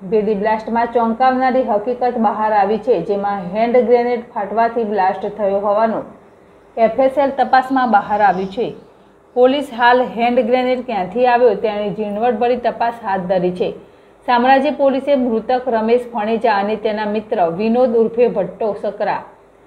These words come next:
ફણેજા વિરુદ્ધ આર્મ્સ એક્ટ, એક્સપ્લોઝિવ સબસ્ટન્સ એક્ટ સહિત જુદી જુદી કલમ નોંધી કાયદેસરની કાર્યવાહી હાથ ધરી હતી. Hand grenade ક્યાંથી આવ્યો તે રહસ્ય યથાવત રહ્યું છે.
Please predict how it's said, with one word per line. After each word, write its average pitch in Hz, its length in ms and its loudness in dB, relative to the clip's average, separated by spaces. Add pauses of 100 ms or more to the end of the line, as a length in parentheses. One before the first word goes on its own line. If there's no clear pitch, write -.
(320)
ફણેજા 262 420 4
વિરુદ્ધ 220 360 -2
આર્મ્સ 247 460 -4
એક્ટ, 226 460 -6
એક્સપ્લોઝિવ 214 840 -2 (460)
સબસ્ટન્સ 247 680 0
એક્ટ 208 380 -6
સહિત 208 260 -2
જુદી 226 440 -6
જુદી 247 260 0
કલમ 196 300 0
નોંધી 214 360 -2
કાયદેસરની 190 640 -4
કાર્યવાહી 233 540 2
હાથ 185 280 -4 (100)
ધરી 185 280 -4
હતી. 165 220 -10 (840)
Hand 262 220 4
grenade 254 500 4
ક્યાંથી 226 360 -4
આવ્યો 233 240 4
તે 247 160 -2
રહસ્ય 214 480 -2
યથાવત 214 720 -4
રહ્યું 180 280 -4
છે. 185 280 -6